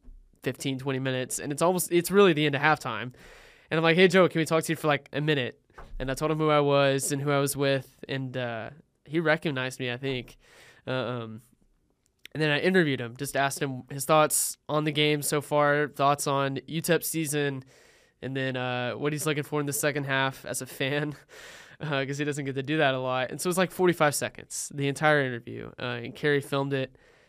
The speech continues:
um, put some lower thirds on at the end of the game, and got it up.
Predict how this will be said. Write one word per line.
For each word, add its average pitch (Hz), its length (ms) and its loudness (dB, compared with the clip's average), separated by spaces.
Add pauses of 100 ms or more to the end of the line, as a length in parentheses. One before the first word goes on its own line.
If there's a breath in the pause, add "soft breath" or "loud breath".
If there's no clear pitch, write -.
(180 soft breath)
um, 117 480 -12
put 147 100 -4
some 147 140 -2
lower 147 180 2
thirds 143 300 -2
on 139 140 0
at 135 140 -2
the 139 80 -2
end 139 100 -2
of 135 40 -4
the 135 60 -6
game, 131 480 -4 (440 soft breath)
and 131 120 -6
got 135 100 -2
it 131 100 -4
up. 135 280 0